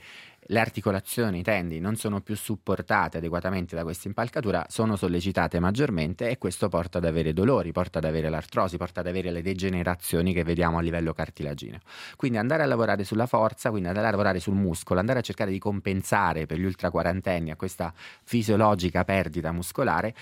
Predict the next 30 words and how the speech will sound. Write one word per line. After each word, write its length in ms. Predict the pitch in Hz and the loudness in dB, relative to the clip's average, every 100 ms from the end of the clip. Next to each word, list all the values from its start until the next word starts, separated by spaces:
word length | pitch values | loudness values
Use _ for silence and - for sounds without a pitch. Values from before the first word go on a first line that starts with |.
| - _ | -20 _
ci 120 | - 139 | 0 2
aiuta 420 | 123 113 117 107 | 4 2 2 0
in 140 | 113 110 | 0 0
primo, 360 | 117 107 101 | 2 2 2
in 120 | 113 120 | 0 -2
primis 380 | 101 101 - | 0 0 -2
in, 60 | 87 - - | -6 -6 -6
in 140 | 101 | -4
questo 280 | 98 104 87 | 0 0 0
senso. 480 | 82 69 67 - 90 - - - | -2 -2 -4 -8 -12 -12 -16 -12
Poi 280 | - 214 151 | 0 2 2
al 160 | - 113 | 0 0
pun-, 180 | 151 127 | 0 2
dal 140 | 127 | 0
punto 200 | 147 143 | 0 0
di 60 | 139 | 0
vista 160 | 135 | 2
metabolico 760 | 131 135 135 113 123 131 151 131 - | 2 2 2 2 2 2 0 -2 -4
il 120 | 127 | -2
muscolo 460 | 123 120 - 156 113 | 0 -2 0 2 4
è 100 | 98 | 4
una, 360 | 104 98 92 - | 2 2 2 -4
è 80 | - | -2
una 400 | 104 104 98 95 | 2 4 4 4
struttura 500 | 95 - 123 - 123 | 2 0 -2 2 2
attiva. 500 | 123 - 110 90 73 - _ 92 | 2 0 0 2 0 -6 _ -4
A 40 | |
differenza 800 | 92 - 104 101 110 95 87 85 | -2 0 2 2 2 2 4 2
del 180 | 87 104 | 2 2
grasso, 540 | 101 76 - - 131 | 2 2 0 0 0